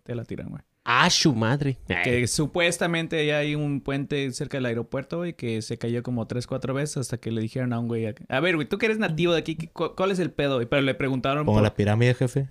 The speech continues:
Speaker 3: Acá.
Speaker 1: Es como, "¿Qué pedo con el suelo?". O sea, es algo, "No, no, el suelo está al vergazo, güey. Es, ponle, ponle algo a la lucha, güey".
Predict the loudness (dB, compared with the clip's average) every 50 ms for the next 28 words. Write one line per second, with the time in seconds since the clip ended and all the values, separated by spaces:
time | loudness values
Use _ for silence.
0 | -4 -6 -4 -2 -2 -2 0 0 0 0 0 0 -2 -2 0 2 2 2 2 2
1 | 0 0 0 0 0 0 0 -2 -2 -2 -2 -2 -4 -4 -6 -4 -4 -4 -2 -2
2 | -4 -4 -2 -2 -2 -2 -2 -4 -4 -4 -4 -4 -4 -4 -4 -4 -4 -4 -4 -6
3 | -6 -8 -8 -8 -8 -8 -8 -6 -6 -8 -6 -6 -6 -6 -4 -4 -4 -4 -4 -4
4 | -6 -6 -6 -8 -8 -8 -8 -10 -12 -12 -12 -12 -12 -14 -16 -16 _ _ _ _
5 | _ _ _ _ _ _ _ _ -8 -6 -4 -2 -4 -4 -6 -6 -6 -4 -2 -2
6 | -2 -2 -2 -2 -2 -2 -2 -4 -6 -8 -10 -12 -12 -14 -14 -16